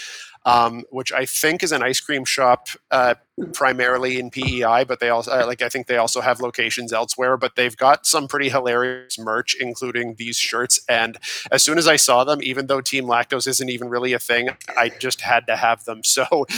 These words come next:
so I got us outfitted with Team Lactose gear way too late. <laughs>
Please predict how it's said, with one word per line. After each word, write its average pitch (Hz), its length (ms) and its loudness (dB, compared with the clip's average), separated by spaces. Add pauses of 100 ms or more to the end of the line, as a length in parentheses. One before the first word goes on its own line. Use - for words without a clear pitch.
(240)
so 147 160 4
I 131 60 6
got 139 200 8
us 131 220 2
outfitted 127 680 -4
with 127 360 -6 (100)
Team 135 260 -2
Lactose 120 500 0
gear 120 460 -4 (240)
way 135 260 -2
too 117 180 -8
late. 113 480 -2
<laughs> - 20 -4